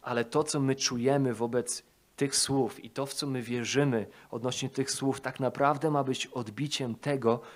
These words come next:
w co wierzymy i czujemy wobec Chrystusa, tego, który jest nazwany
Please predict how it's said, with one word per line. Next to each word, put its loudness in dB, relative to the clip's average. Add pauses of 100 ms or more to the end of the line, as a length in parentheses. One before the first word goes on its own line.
(140)
w -14
co 0
wierzymy 0
i -4
czujemy -2
wobec -8
Chrystusa, -4 (340)
tego, -2
który -8
jest -6
nazwany -4